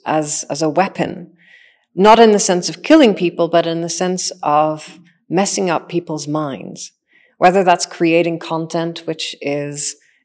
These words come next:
unbelievably believable, um, you know, counterfeit evidence, for example, fake news, if you will, uh, or whether it's, it's simply messing with people in simple ways that, that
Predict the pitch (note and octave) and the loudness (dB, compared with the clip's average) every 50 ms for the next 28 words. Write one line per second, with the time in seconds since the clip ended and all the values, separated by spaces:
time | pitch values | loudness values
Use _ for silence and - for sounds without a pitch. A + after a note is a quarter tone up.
0 | _ - E3+ F3+ F3+ D#3+ E3+ E3 E3 G3 A3+ G3 F#3+ E3+ D#3 D#3+ D#3+ D3+ D3+ D#3 | _ 2 2 4 4 4 4 4 4 4 2 2 0 0 0 0 -2 0 0 0
1 | D#3+ E3+ F3 E3 E3+ D#3 E3 - - - - F3 _ _ _ _ _ _ _ _ | 2 2 0 0 -2 -6 -6 -8 -10 -10 -12 -14 _ _ _ _ _ _ _ _
2 | _ _ _ - C#3+ D3+ D3 C#3+ C#3 C3+ C3 B2+ B2 A#2 - C#3 C3+ C3 A#2 A2+ | _ _ _ -8 -6 -6 -6 -6 -6 -8 -10 -12 -12 -16 -14 -10 -10 -8 -8 -8
3 | - - E3+ F3 E3+ E3 E3+ D#3+ - - C#3 - - - E3 D#3+ E3+ - D#3+ D#3+ | -6 0 0 0 0 0 -4 -6 -4 -6 -6 -6 0 -2 0 0 0 -4 -4 -4
4 | C#3+ - - - - C#3 C#3 C#3+ D#3 D3+ D#3 D3+ - - D#3 D3 C#3+ C#3+ C3+ - | -4 -6 -6 -8 -8 -10 -8 -6 -6 -6 -6 -8 -8 -6 -4 -4 -4 -4 -6 -8
5 | D#3 D3 _ - - D#3+ D#3+ D#3 - - D#3+ D#3+ D#3+ D#3+ D#3+ D#3+ D#3+ D#3 - D#3+ | -12 -16 _ -2 0 0 0 0 -2 -10 -6 -6 -6 -4 -6 -8 -8 -10 -10 -12
6 | - - - - - - D#3 - - - - - _ _ _ _ _ _ _ _ | -12 -14 -14 -12 -8 -8 -8 -6 -8 -8 -10 -14 _ _ _ _ _ _ _ _
7 | _ _ _ _ _ _ - D3+ D3+ D3+ D3+ D3 - - D#3+ F3+ F3 G#3+ A3 A3 | _ _ _ _ _ _ -10 -8 -6 -4 -4 -4 0 2 2 4 6 6 4 6
8 | A#3+ A3 G#3 F#3+ - - - - - - - _ - E3 - - - - G#3+ G#3 | 6 4 4 2 0 -2 -4 -6 -6 -8 -10 _ -2 -2 0 0 -2 -2 -2 0
9 | - G#3 G3 F3+ E3 E3+ F#3 G3+ G3 - - A3 G3+ F#3 E3+ F3 - - - G3+ | 0 0 2 2 2 2 2 2 2 0 -2 0 0 0 -2 -4 -6 -6 -8 -8
10 | G#3 - - G#3 G#3 G3 C#3+ E3+ E3+ - - - F3 E3+ F3 F3 E3+ D#3+ E3 D#3 | -8 -2 0 0 0 0 0 -2 -4 -4 -4 -4 -4 -4 -4 -6 -6 -2 0 0
11 | D3+ D#3+ E3+ F3+ F3+ - - - D#3+ C#3 A#2 - _ - - D3+ D3 | 0 0 0 -2 -4 -6 -6 -6 -6 -6 -6 -10 _ -6 -6 -6 -6